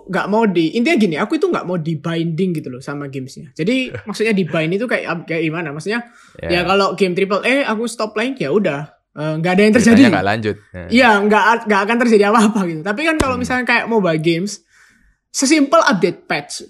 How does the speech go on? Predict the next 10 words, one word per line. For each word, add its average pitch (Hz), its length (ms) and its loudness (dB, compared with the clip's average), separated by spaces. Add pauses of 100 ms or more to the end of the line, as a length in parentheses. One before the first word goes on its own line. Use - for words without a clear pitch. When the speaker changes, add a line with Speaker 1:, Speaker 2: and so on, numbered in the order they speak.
(240)
Speaker 1:
itu - 260 -6
kan 381 180 0 (240)
something 294 440 -4 (320)
change 185 320 -2
tuh, - 320 -16
kayak - 180 -8
berubah 170 320 -2
Speaker 2:
Ya, 156 80 0
ya. 165 80 -2
Speaker 1:
semua. 170 320 -6